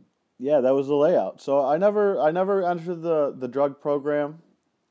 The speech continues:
Uh, so I've, I've never been to the South Plymouth location, South Plymouth Avenue location. My experience was strictly with, uh, the West Main Street location.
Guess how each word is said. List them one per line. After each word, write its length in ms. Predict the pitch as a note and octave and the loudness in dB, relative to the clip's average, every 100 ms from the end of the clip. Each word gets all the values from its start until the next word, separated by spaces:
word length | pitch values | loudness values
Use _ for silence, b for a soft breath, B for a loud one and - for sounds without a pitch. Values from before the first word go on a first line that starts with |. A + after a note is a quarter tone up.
| - | -10
Uh, 500 | A#2 A2+ A2 A2 G#2+ | -6 -4 -4 -6 -10
so 220 | - B2 | -6 -4
I've, 320 | A2+ A#2 A#2 - | 0 0 -2 -2
I've 220 | A#2+ A#2+ | -4 -2
never 260 | B2+ A#2 | -4 -4
been 220 | A2 A#2+ A#2+ | -2 -4 -4
to 60 | |
the 120 | G#2+ | -8
South 340 | G#2 A#2 A2 - | -6 -6 -6 -8
Plymouth 380 | B2 A2+ G2+ G#2+ | -10 -10 -10 -10
location, 580 | G2 - G2 G2+ F#2+ - _ _ - | -10 -10 -12 -14 -18 -20 _ _ -10
South 220 | A2 - | -10 -8
Plymouth 240 | G#2 G2+ | -12 -12
Avenue 420 | - G2 F#2+ F#2+ F2 | -10 -10 -10 -12 -14
location. 480 | F2 - E2 - _ b b b b b | -14 -14 -14 -16 _ b b b b b
My 160 | A#2 C3+ | -2 0
experience 680 | C3+ - D#3+ D3 D3 C3+ C#3 | -2 -2 -2 0 -2 -4 -6
was 180 | B2 | -6
strictly 440 | - E3+ D#3 D#3+ C#3+ | -6 -6 -6 -4 0
with, 300 | C3+ C3 - | 0 -2 -4
uh, 260 | B2 A#2+ | -2 0
the 140 | A2+ A#2 | -2 -2
West 360 | B2 A#2+ - - | 0 -2 -6 -16
Main 260 | C3+ D3 | -10 -10
Street 260 | C#3 D3+ C#3+ | -8 -8 -6
location. 640 | C3+ C3+ C#3 C3+ - D3+ | -6 -6 -6 -6 -8 -12